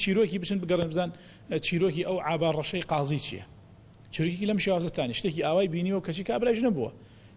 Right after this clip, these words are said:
چیرۆکێکا لە پشتیوە. وازەحە؟ یعنی بۆ نمونە ئەوە، ئە،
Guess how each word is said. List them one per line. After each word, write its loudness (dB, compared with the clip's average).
چیرۆکێکا 2
لە -6
پشتیوە. -10
وازەحە؟ -4
یعنی 2
بۆ 6
نمونە 4
ئەوە، 4
ئە، -4